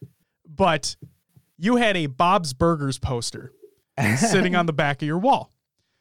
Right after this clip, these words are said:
Speaker 1: Will, my wonderful co-host and producer, he, his wife loves Bob's Burgers. So
Speaker 2: Yes.
Speaker 1: I have to ask you, Louis, um, I have yet to sit through, like, three episodes of the show. So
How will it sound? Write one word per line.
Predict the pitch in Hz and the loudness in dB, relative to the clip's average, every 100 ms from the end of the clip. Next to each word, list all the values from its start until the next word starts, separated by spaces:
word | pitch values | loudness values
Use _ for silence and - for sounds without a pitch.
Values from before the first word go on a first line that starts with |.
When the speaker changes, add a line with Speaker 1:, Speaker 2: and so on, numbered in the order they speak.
| _ _ - - | _ _ -20 -14
Speaker 1:
Will, | 170 311 233 233 - | 0 4 4 4 2
my | 175 170 | 2 2
wonderful | 202 185 - 170 | 2 0 -4 -4
co-host | 202 185 170 160 - | 0 0 0 -2 -4
and | 151 | -6
producer, | 156 190 190 147 147 | -4 -2 -2 -4 -6
he, | 151 220 226 180 - 160 - - | -8 -6 -4 -4 -8 -20 -18 -2
his | 202 - | -2 0
wife | 170 269 - | 0 0 0
loves | 147 151 139 127 | 0 2 2 -2
Bob's | 127 120 120 - | -2 -4 -6 2
Burgers. | 233 175 - - - _ _ _ _ - | 2 2 -6 -14 -14 _ _ _ _ -10
So | - 208 170 | 0 4 4
Speaker 2:
Yes. | 165 - | 2 -6
Speaker 1:
I | 165 | -8
have | 151 165 - | -6 -6 -6
to | 180 | -6
ask | 127 127 - | -4 -6 -6
you, | 127 | -8
Louis, | 123 110 120 _ _ _ _ _ _ | -8 -16 -20 _ _ _ _ _ _
um, | 160 160 143 135 127 _ _ _ _ _ _ 165 | 0 2 0 -2 -12 _ _ _ _ _ _ -2
I | 240 262 | 0 2
have | 175 160 | 2 -2
yet | 151 151 160 - | -4 -4 -4 -2
to | 160 | -6
sit | - 147 - | -6 -8 -6
through, | 135 | -4
like, | 131 127 | -4 -6
three | 147 135 | -4 -4
episodes | 131 - - 123 117 | -4 -6 -6 -6 -8
of | 120 | -10
the | |
show. | 117 - - - | -6 -6 -8 -8
So | - 262 185 151 | 0 2 4 2